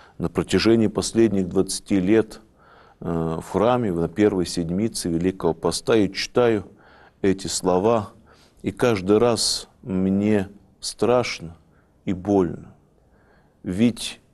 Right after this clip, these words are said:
ну, согрешил человек — это страшная катастрофа.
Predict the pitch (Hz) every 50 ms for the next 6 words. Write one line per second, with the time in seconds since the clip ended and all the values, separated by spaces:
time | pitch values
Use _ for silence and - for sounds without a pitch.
0 | _ _ _ _ _ - 120 123 - - 123 113 110 117 127 120 - - - 143
1 | 139 131 113 - - 113 107 101 101 98 98 101 110 110 98 - - - - -
2 | _ 104 98 - - - - - 113 117 120 113 - - - 85 78 - - -
3 | - 78 - - - - - 78 -